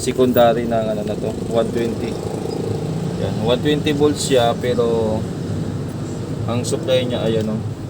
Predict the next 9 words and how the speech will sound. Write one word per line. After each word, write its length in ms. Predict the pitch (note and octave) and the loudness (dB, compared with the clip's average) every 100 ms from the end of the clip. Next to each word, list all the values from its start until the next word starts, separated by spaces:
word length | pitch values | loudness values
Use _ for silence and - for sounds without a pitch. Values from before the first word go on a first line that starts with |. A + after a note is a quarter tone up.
| - - - - - - - - - - - - - - - | -8 -8 -8 -8 -8 -8 -6 -6 -6 -6 -6 -6 -6 -6 -4
ah, 320 | D4+ - - - - - - - - - - - - - - - - - - - - | -4 -4 -4 -6 -6 -6 -6 -6 -6 -6 -8 -8 -8 -8 -8 -6 -6 -6 -4 -4 -4
yan, 120 | G2+ - | -4 -4
try 160 | G2+ G2+ | -4 -4
natin. 440 | G2 G2+ G2 G2+ G2+ - - - - - - - - - - - - - - - - - - - - - | -4 -4 -4 -4 -4 -4 -6 -6 -6 -6 -6 -6 -4 -4 -4 -4 -4 -4 -4 -6 -6 -6 -6 -4 -4 0
Thirty-eight. 540 | C#3 D3 E3+ F#3 - - - - - - - - - - - - - - - - - | 0 0 0 0 -2 -4 -4 -4 -4 -4 -4 -4 -4 -4 -6 -6 -8 -8 -8 -6 -2
Thirty-eight 480 | A#2+ B2 C3+ C#3 - | 2 2 2 0 0
yung 160 | C#3 | -2
supply 400 | C#3 B2+ B2+ B2 | 0 0 2 2
niya, 160 | A2+ | 2